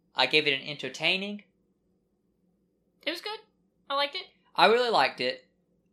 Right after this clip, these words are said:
Speaker 1: I think the spectacle of it is what put it above Iron Man for me. Though it, it is very, it seems very small now in comparison.
Speaker 2: I mean, you already see how, like, volatile these characters are with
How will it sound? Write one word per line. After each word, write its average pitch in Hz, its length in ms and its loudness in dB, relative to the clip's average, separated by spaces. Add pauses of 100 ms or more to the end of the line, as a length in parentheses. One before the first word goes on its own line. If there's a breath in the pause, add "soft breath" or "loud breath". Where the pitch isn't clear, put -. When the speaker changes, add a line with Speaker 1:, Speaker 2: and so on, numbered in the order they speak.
Speaker 1:
I 147 140 4
think 190 300 -2
the 170 80 -4
spectacle 180 1000 -2 (220)
of 156 220 2
it 185 280 0
is 139 160 -2
what 139 200 -2
put 147 120 -6
it 135 80 -6
above 127 240 0
Iron 123 380 -2
Man 131 220 -4
for 151 120 -8
me. 147 440 -6 (260)
Though 143 160 6
it, 151 80 4
it 156 480 2
is 180 520 0 (100)
very, 156 800 -2
it 151 140 -4
seems 175 260 -6
very 143 300 0
small 113 800 -6 (600)
now 113 340 0
in 113 60 -12
comparison. 120 400 -4
Speaker 2:
I 320 40 -6
mean, 330 120 -6
you 339 80 -6
already 370 300 0
see 269 240 -12
how, 233 240 -4
like, 190 260 -10 (120)
volatile 202 840 -8
these 196 220 -16
characters 202 600 -12
are 208 300 -6
with 185 220 -16